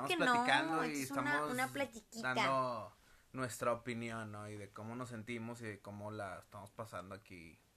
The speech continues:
Speaker 1: este, con la cumbia del coronavirus.
Speaker 2: Ay, sí.
Speaker 1: Pero, eh, pues sí, sí, obviamente tratar de sacar lo mejor, porque, pues, obviamente la psicosis es mala para todos, ¿no?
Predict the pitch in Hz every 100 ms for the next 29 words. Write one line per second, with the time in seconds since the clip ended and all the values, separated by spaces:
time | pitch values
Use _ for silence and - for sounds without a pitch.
0 | _ _ _ _ _ _ - 107 101 -
1 | - 90 85 85 - 107 104 110 107 113
2 | 113 113 107 104 98 101 98 - - _
3 | - 240 233 233 226 233 233 - 175 -
4 | _ - 139 135 131 131 127 - 143 139
5 | 131 127 123 117 - _ _ _ _ -
6 | 160 143 170 170 170 156 160 165 170 165
7 | 180 170 151 147 165 170 165 180 - 135
8 | 143 - 143 135 - - 127 135 143 131
9 | 147 143 123 120 - 127 156 151 - 123
10 | 123 123 131 131 117 98 165 165 73